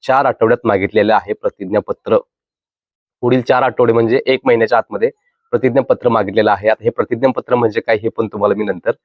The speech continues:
सांगणार आहे. पहिला पूर्ण बातमी बघूयात and then <clears throat> step by step आपलं विश्लेषण असणार आहे. एकंदरीत तुम्हाला ह्याच गोष्टीवरून समजून येईल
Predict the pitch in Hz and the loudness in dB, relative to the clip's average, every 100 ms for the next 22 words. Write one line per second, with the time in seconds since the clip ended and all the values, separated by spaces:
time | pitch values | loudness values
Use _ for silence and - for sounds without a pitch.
0 | _ _ - 92 95 - 123 87 - _ | _ _ -4 -2 -2 -2 -4 -4 -14 _
1 | _ _ _ _ _ _ - 117 135 131 | _ _ _ _ _ _ 0 0 2 2
2 | 131 147 135 120 131 127 117 135 _ _ | 4 4 2 0 2 2 2 2 _ _
3 | 113 110 113 139 107 - - 147 117 87 | -4 0 2 2 0 -8 -4 -4 -4 -10
4 | _ - 123 117 123 131 117 - 135 - | _ -2 0 2 0 0 -2 0 -2 -2
5 | _ 104 107 98 113 104 - 82 92 _ | _ -8 -6 -2 0 0 -4 -16 -16 _
6 | _ _ _ _ _ _ _ _ _ _ | _ _ _ _ _ _ _ _ _ _
7 | _ - 117 - 139 143 139 143 135 135 | _ -12 -6 0 0 2 2 4 4 2
8 | 135 127 131 131 127 120 117 | 0 0 0 -2 -2 0 0